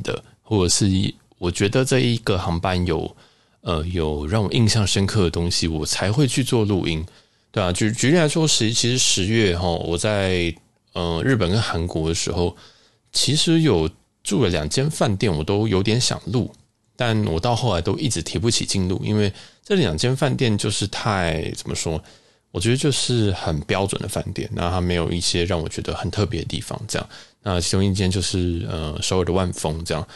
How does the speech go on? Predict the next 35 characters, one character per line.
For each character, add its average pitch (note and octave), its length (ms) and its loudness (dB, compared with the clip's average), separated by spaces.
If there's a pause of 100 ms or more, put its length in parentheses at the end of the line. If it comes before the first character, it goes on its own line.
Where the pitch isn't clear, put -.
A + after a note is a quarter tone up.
(160)
并 F3 120 2
不 D3 60 2
是 D3 60 2
说 D3+ 120 2
这 D#3 120 2
间 D3+ 120 4
不 D#3+ 80 0
好 C#3 220 0
哦， E2+ 300 0
而 F#2+ 40 0
是 G#2+ 80 0
说 A#2+ 320 0 (100)
这 - 120 0
一 E3 80 2
间 D#3+ 300 2
录 D3+ 100 2
起 - 160 0
来， G2 60 -4
我 G2+ 60 -4
就 B2 80 0
觉 A#2+ 120 0
得 - 100 -4 (100)
万 D3+ 140 2
丰 D3+ 160 0
其 A#2+ 220 0
实， B2 320 -2 (600)
呃， F#2+ 280 0
熟 G#2+ 160 0
悉 C#3 100 2
饭 D#3+ 140 4
店 D3 140 4
的 G#2 40 -2
朋 G#2 80 -2
友 F#2+ 120 2
或 G2 100 0